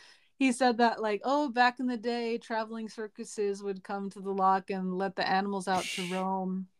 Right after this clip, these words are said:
Speaker 1: And the elephants really like swimming, so people probably just saw that and thought it was a monster.
Speaker 2: Yeah, 'cause
Speaker 1: So this one guy threw that out there once, so
Speaker 2: the
Speaker 1: I just
Speaker 2: freaking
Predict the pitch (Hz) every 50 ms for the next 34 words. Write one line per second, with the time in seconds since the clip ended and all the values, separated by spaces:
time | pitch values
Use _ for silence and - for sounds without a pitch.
0 | _ _ _ _ _ _ _ - - 214 214 214 - 214 226 233 226 - 226 226
1 | 220 190 208 208 214 214 208 208 214 208 202 - - - - 196 208 214 220 214
2 | 202 196 190 190 185 - - 202 185 180 - - 208 190 202 196 190 - 196 196
3 | 185 180 185 190 180 185 190 190 - - - 202 190 190 185 175 190 190 190 185
4 | 196 - - - _ _ _ _ _ _ _ _ _ _ - 196 190 180 - 196
5 | 180 180 180 180 170 190 185 180 175 185 180 175 175 175 175 175 - - 185 175
6 | 170 175 180 _ _ _ _ _ _ _ _ - 123 120 113 113 107 104 - -
7 | - - 117 104 - - - _ _ 277 269 240 285 311 - 269 285 302 302 294
8 | 285 277 262 254 262 240 247 247 226 226 208 196 190 185 - 196 180 180 180 180
9 | 180 180 - - - - 196 175 175 175 185 - - 120 120 - 143